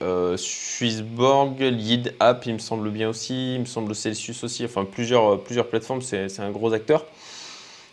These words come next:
Mais je dois avouer que je ne compte pas vraiment là-dessus parce que, bah, les assurances, ça fonctionne bien tant qu'il n'y a pas de problème. <laughs> Et donc, euh, bon, bah,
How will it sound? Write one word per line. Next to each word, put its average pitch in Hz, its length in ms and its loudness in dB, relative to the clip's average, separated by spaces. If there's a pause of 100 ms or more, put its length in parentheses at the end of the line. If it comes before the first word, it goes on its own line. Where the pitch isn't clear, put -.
Mais 127 100 6
je 123 60 6
dois 143 120 12
avouer 165 200 10
que 151 180 4
je 135 140 2
ne 131 540 8
compte 131 180 0
pas 165 160 10
vraiment 151 180 8
là-dessus 143 280 4
parce 151 160 2
que, - 200 0 (460)
bah, 120 220 4
les 131 160 2
assurances, 160 460 4
ça 139 120 2
fonctionne 143 400 -4
bien 151 200 2
tant 143 160 -2
qu'il 127 180 -4
n'y 120 60 4
a 117 40 2
pas 127 120 -2
de 127 40 -12
problème. 127 300 2 (440)
<laughs> 190 460 -4
Et 120 220 12
donc, 127 300 6
euh, 123 180 10
bon, 127 160 4
bah, 113 260 6